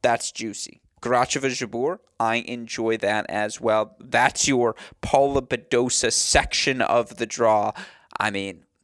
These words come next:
talk about a freaking gauntlet, to try and get to the qu-, uh,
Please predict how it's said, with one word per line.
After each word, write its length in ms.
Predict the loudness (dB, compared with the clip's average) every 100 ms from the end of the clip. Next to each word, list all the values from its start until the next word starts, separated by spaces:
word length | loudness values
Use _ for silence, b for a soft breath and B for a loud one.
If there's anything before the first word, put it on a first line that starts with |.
| _
talk 220 | -6 -4
about 140 | -2 -6
a 40 |
freaking 460 | -4 -8 -8 -14 -8
gauntlet, 560 | -4 -4 -8 -12 -12 b b b
to 80 | -12
try 260 | -4 -2 0
and 160 | -2
get 200 | -6 -6 -8
to 160 | -10
the 80 | -12
qu-, 220 | -10 -4 2
uh, 200 | 4